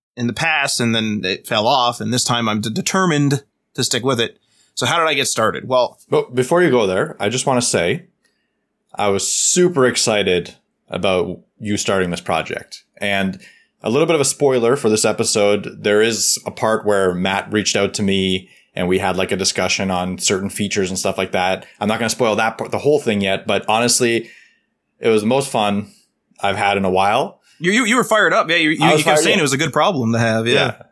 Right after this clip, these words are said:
Speaker 2: I lo-, I love that. St-, I love this stuff, first of all. The whole thing, start to finish. Full stack is where I'm kinda living right now. So you doing full stack is the perfect opportunity for me to geek out with you. Uh, we, again, like you mentioned before, we have kind of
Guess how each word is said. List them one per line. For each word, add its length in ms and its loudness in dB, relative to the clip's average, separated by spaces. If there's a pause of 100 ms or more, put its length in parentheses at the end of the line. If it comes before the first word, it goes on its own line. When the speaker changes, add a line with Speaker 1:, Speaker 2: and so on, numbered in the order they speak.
Speaker 2:
I 140 -2
lo-, 260 0
I 120 0
love 260 0
that. 240 2
St-, 180 -2
I 60 2
love 280 0
this 140 2
stuff, 240 -2
first 200 -2
of 60 -2
all. 80 0
The 80 0
whole 200 4
thing, 300 -2
start 260 -2
to 60 -12
finish. 500 -2 (240)
Full 200 2
stack 360 0
is 140 0
where 100 2
I'm 120 0
kinda 220 0
living 400 2
right 220 2
now. 360 2
So 460 0
you 200 4
doing 260 4
full 200 2
stack 340 0
is 80 -2
the 80 -6
perfect 420 0
opportunity 560 0
for 160 -6
me 140 0
to 80 0
geek 260 -4
out 240 0
with 160 -4
you. 260 0 (460)
Uh, 320 0
we, 480 0
again, 300 0
like 160 -2
you 80 0
mentioned 340 2
before, 520 2
we 200 -4
have 220 -2
kind 240 -2
of 180 -6